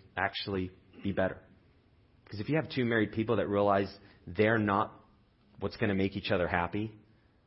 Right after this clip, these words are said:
that actually can be a healthy marriage. That's why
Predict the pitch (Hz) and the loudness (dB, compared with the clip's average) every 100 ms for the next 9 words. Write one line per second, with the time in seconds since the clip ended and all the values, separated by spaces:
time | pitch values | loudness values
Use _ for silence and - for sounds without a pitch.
0 | _ _ _ _ _ _ _ _ _ - | _ _ _ _ _ _ _ _ _ 0
1 | 107 110 - 98 90 90 87 85 80 90 | 4 4 0 -8 -4 -4 -4 -6 -6 -6
2 | 98 67 - - _ _ _ _ _ _ | -8 -10 -14 -20 _ _ _ _ _ _
3 | _ _ _ _ _ _ _ - 113 - | _ _ _ _ _ _ _ 0 0 0